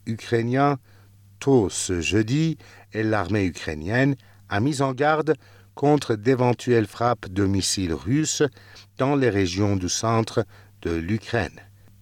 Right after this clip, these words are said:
Les alertes sont intervenues après que les frappes russes ont secoué à nouveau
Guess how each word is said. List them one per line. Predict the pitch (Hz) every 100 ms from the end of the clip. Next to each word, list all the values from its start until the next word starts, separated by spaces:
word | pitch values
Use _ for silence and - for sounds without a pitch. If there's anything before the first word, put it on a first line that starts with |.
| - - -
Les | 107 110 85
alertes | 90 87 123 143 - 127 113
sont | - 98 90 107
intervenues | 104 117 98 120 139 160 156 - - - -
après | 110 - - 135
que | -
les | 113 98
frappes | 92 - 101 -
russes | 85 131 160 - -
ont | 92 80
secoué | - 104 - 123 127
à | 104 85
nouveau | 82 82 107 131